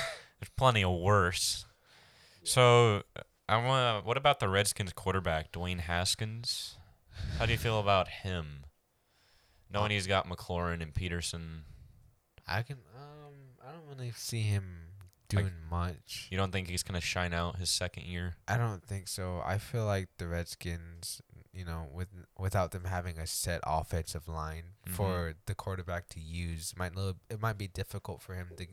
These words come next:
Speaker 2: just, you know, just make a name for himself, you know.
Speaker 1: 'Cause,
Speaker 2: I
Speaker 1: like,
Speaker 2: don't know.
Speaker 1: you've seen it in college, or at least they showed it a lot in college. Dwayne
Speaker 2: Yeah.
Speaker 1: Haskins, he's good. Like,
Speaker 2: He is.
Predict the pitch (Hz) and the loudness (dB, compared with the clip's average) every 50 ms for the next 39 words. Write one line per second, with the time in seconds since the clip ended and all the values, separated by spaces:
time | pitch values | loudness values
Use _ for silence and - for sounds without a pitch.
0 | - _ - 143 143 156 151 131 110 98 104 110 - - - - - - - - | -14 _ -10 -8 -8 -6 -6 -4 -4 -4 -4 -6 -8 -14 -20 -20 -20 -20 -20 -20
1 | - - - _ _ _ _ _ _ _ _ - - 139 127 - 120 113 104 - | -20 -20 -20 _ _ _ _ _ _ _ _ -6 0 2 2 2 2 0 -2 -4
2 | 98 95 98 101 95 - - 92 85 - - - 85 82 82 - - 87 85 87 | -4 -4 -4 -4 -4 -6 -10 -14 -12 -10 -8 -6 -6 -6 -8 -10 -12 -12 -10 -10
3 | 82 82 90 87 - - - - - - - - - - - _ _ _ _ _ | -8 -8 -8 -10 -12 -16 -20 -20 -20 -20 -20 -20 -20 -20 -20 _ _ _ _ _
4 | - 135 127 135 139 139 92 87 87 85 80 92 - _ _ _ _ _ _ 113 | -4 0 4 6 6 4 4 0 -6 -8 -8 -10 -12 _ _ _ _ _ _ -20
5 | - _ _ - - - _ _ _ 127 147 156 - - 135 127 120 110 107 92 | -20 _ _ -20 -20 -20 _ _ _ -4 2 4 6 6 6 4 4 4 4 4
6 | 90 - - 107 101 98 98 98 98 92 - - 87 95 92 95 104 104 - - | 2 4 6 8 8 10 10 8 6 6 4 4 4 4 4 4 4 4 2 0
7 | - - _ _ _ - _ - 92 92 87 - - 120 117 107 92 - - 87 | -2 -6 _ _ _ -16 _ -4 -2 0 2 4 8 10 10 10 8 8 6 6
8 | 90 92 82 76 85 85 90 92 92 90 85 80 - - 98 117 107 101 101 110 | 6 6 6 4 2 0 0 2 2 2 0 -2 -2 -2 -2 0 0 0 0 0
9 | 110 - - 85 82 82 95 110 101 87 87 90 87 76 69 - - 73 73 71 | 0 0 -2 -4 -4 -2 -2 -2 -2 0 0 0 0 0 -4 -6 -8 -6 -6 -6
10 | - - - 101 98 101 98 87 78 - - - | -8 -6 -6 -4 -4 -2 -4 -4 -6 -8 -10 -12